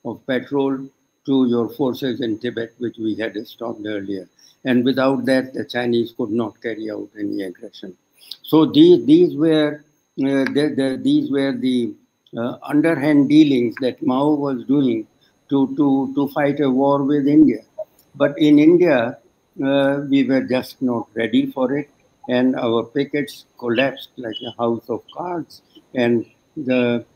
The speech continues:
the, the, it took our army a long time to shed that humiliation, and the nation as a whole. But the nation as a whole rose like one man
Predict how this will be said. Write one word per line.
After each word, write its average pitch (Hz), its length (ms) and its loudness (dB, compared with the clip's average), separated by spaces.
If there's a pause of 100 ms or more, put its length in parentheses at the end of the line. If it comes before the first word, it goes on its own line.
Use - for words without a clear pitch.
(280)
the, 117 480 -2
the, 117 280 -2
it 131 220 -4
took 147 220 -8 (340)
our 120 260 -4
army 127 600 2 (280)
a 120 120 -6
long 123 380 2
time 113 380 -2
to 107 320 -8
shed 117 340 -4
that 107 200 -10
humiliation, 107 880 -4 (320)
and 123 240 0
the 117 80 0
nation 120 480 0
as 107 160 -4
a 107 120 -4
whole. 104 280 -4 (600)
But 135 220 0
the 151 140 0 (480)
nation 170 400 4
as 180 160 4
a 170 100 4
whole 170 260 6
rose 151 540 2
like 147 280 2
one 156 320 4
man 123 320 0